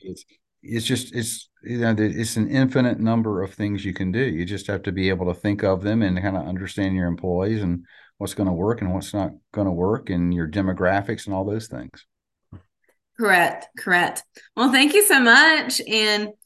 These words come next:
Speaker 2: guys, don't forget about what we talked about earlier with our sponsors, R W P. I'll put all that information in our, um,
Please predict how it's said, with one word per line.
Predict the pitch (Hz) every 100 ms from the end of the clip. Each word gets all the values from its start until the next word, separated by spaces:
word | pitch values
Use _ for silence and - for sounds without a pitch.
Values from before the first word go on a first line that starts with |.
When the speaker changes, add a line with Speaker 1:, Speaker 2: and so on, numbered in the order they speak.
| _ _
Speaker 2:
guys, | 226 240
don't | 262 247
forget | 240 226 247 233 214
about | 214 214 208 202
what | 208
we | 220
talked | 233 196
about | 196 196
earlier | 214 220 214
with | 208
our | 190
sponsors, | 185 202 190 196
R | - 185
W | 190 175 170
P. | 151 - 247 294 320
I'll | 214 208
put | 220
all | 202
that | 196 160
information | 170 180 180 175 - 180 175 185 _ _ _ _ -
in | 196 208 214 226
our, | - 190 180 180 175 175 175 175 - _ -
um, | 175 160 151